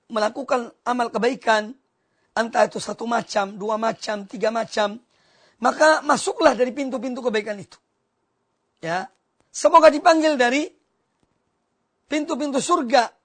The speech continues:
dan berbagai macam jenis amal kebaikan yang dilakukan oleh seorang hamba. Ya. Dan kita memperbanyak amal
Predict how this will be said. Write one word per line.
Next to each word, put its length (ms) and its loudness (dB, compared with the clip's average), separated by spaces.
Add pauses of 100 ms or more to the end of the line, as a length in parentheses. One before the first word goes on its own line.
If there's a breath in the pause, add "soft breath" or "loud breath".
dan 240 -6
berbagai 400 -4
macam 400 -2 (400)
jenis 400 -4
amal 160 -6
kebaikan 640 -2 (320 soft breath)
yang 240 4
dilakukan 480 -4
oleh 160 -8
seorang 480 -6 (400)
hamba. 260 -8 (540)
Ya. 180 -18 (680)
Dan 160 -2
kita 240 0
memperbanyak 580 2
amal 540 -2